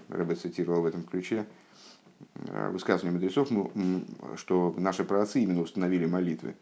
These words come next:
Авраам, Шахрис и так далее. Э, с-, что это означает? Мы же не читаем, <laughs> мы же не используем молитву в той форме, в которой, м, её использовали наши праотцы. Мы используем молитву в той форме, в которой, э, мужи Великого Собрания её,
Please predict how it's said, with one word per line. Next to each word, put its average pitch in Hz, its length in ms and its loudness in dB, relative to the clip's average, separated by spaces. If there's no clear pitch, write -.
Авраам, 87 320 -4
Шахрис - 300 -4
и - 40 -18
так 92 140 -6
далее. 107 180 -2
Э, 90 460 2
с-, - 520 -12
что - 160 4
это 90 140 6
означает? 90 440 -2
Мы 87 100 -2
же 87 80 -4
не 87 120 -2
читаем, 104 440 0
<laughs> 117 40 -8
мы 98 160 0
же 92 160 0
не 95 280 2
используем 117 580 6
молитву 104 640 4
в - 100 -18
той 107 180 8
форме, 113 380 2
в - 60 -10
которой, 101 400 2
м, - 480 -4
её 95 540 2
использовали 98 460 2
наши 95 240 -4
праотцы. 101 580 0
Мы - 180 -2
используем 95 420 0
молитву 98 300 0
в - 40 -8
той 98 140 -2
форме, 98 260 -2
в - 40 -12
которой, 196 380 -6
э, 92 200 2
мужи 101 260 2
Великого 98 380 2
Собрания 101 640 2
её, 95 840 6